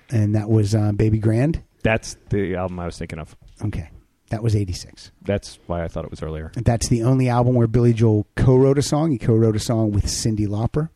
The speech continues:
Speaker 2: Uh-huh.
Speaker 1: called Code of Silence. But Stormfront was co-produced with Mick Jones from Foreigner.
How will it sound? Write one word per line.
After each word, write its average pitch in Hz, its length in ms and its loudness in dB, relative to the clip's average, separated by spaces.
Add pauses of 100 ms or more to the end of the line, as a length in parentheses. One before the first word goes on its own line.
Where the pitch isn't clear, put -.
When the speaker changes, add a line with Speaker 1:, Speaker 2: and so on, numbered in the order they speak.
(100)
Speaker 2:
Uh-huh. 139 220 -2
Speaker 1:
called 202 220 -2
Code 104 200 0
of 98 60 0
Silence. 143 560 -6 (440)
But 127 100 2
Stormfront 196 440 2
was 139 180 0
co-produced 143 680 0
with 113 240 2
Mick 110 220 -2
Jones 113 400 0
from 110 220 -8
Foreigner. - 480 -14